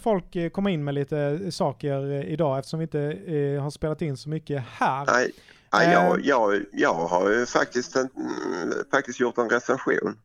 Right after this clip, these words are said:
Speaker 1: Ah, men vet du vad? Du
Speaker 2: Eh,
Speaker 1: är ju
Speaker 2: vadå?
Speaker 1: ändå poet och vi ska börja bara med att lyssna på en dikt från Malcolm. Eh, och
Speaker 2: Okej.
Speaker 1: eftersom, eh,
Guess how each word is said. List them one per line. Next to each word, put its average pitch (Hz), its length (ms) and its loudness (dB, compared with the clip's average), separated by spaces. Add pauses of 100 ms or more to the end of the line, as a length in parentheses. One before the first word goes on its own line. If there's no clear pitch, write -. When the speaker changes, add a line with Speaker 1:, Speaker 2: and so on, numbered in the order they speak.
(140)
Speaker 1:
Ah, 151 440 2
men 185 140 2
vet 240 140 2
du 262 60 2
vad? 143 400 0 (400)
Du 220 160 2
Speaker 2:
Eh, - 100 8
Speaker 1:
är 254 180 6
ju - 60 -
Speaker 2:
vadå? 254 140 4
Speaker 1:
ändå 240 300 4
poet 160 520 0
och 202 160 0
vi 254 80 0
ska 240 140 -4
börja 190 640 2
bara 233 320 0
med 180 160 0 (100)
att 175 260 4
lyssna 185 400 -2
på 170 160 -2
en 175 100 0
dikt 214 240 -4
från 165 240 0
Malcolm. 151 760 -2 (460)
Eh, 180 220 2
och 214 180 2
Speaker 2:
Okej. 226 140 6
Speaker 1:
eftersom, 226 400 2
eh, 220 260 4